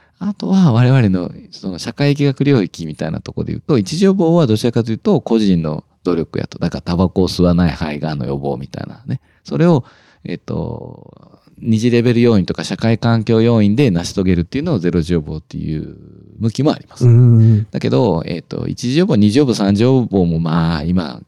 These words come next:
Speaker 1: 議論した程度のふわっとした概念なのに、まあ、
Speaker 2: はい。
Speaker 1: ゼロを持ってきても、議論がシャープにはなりません。
Speaker 2: はい。
Speaker 1: そういう感じです。まあ、知っとくというか、話題には上げときますということで。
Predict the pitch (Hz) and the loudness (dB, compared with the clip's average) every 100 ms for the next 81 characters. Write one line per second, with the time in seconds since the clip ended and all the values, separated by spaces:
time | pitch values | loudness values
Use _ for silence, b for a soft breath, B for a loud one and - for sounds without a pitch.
0 | _ - 82 85 - 82 - 95 85 76 | _ -8 -6 -6 -8 -10 -2 0 0 -2
1 | 78 76 _ _ _ 87 87 - - 76 | -10 -14 _ _ _ -4 -4 -4 -6 -4
2 | 85 92 80 73 76 - 90 82 - _ | -2 -2 -4 -14 -16 -10 -8 -10 -16 _
3 | _ _ _ _ _ _ _ - - - | _ _ _ _ _ _ _ -12 -12 -10
4 | 85 98 117 87 85 - - - - 101 | -6 -2 0 0 -4 -8 -8 -8 -2 0
5 | 104 123 90 b b b b b - 110 | 2 2 0 b b b b b -12 -4
6 | 92 85 73 76 78 - 104 - 127 147 | -2 -2 -6 -10 -10 -6 -4 -2 0 0
7 | - - - - - _ _ _ _ _ | -2 -10 -12 -14 -14 _ _ _ _ _
8 | _ - - - - - 82 - 69 - | _ -6 -6 -6 -12 -10 -12 -14 -16 -16
9 | - - - _ _ _ _ _ _ - | -18 -18 -20 _ _ _ _ _ _ -14
10 | - - - _ _ - 95 - - 85 | -12 -12 -16 _ _ -4 -4 -4 -2 -2
11 | 78 85 95 101 156 76 71 69 67 57 | -2 -2 2 4 2 2 -4 -8 -10 -10
12 | - - - _ | -12 -16 -20 _